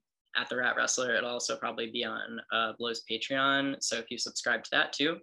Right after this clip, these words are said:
you get to see some cool content from me and other wrestlers. Um, but yeah, I mean, I think,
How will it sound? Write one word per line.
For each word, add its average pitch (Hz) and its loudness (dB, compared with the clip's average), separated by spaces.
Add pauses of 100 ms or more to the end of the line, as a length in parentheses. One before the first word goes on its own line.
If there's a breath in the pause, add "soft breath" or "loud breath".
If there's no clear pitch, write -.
(640 soft breath)
you 123 -2
get 117 -4
to - -4
see 131 0
some 120 -4
cool 120 -10
content 123 -2
from 120 -4
me 123 -2
and 123 -4
other 120 -2
wrestlers. 156 -2 (500)
Um, 117 -2 (1800)
but 135 4
yeah, 156 4
I 127 2
mean, 131 2 (380)
I 135 4
think, 175 0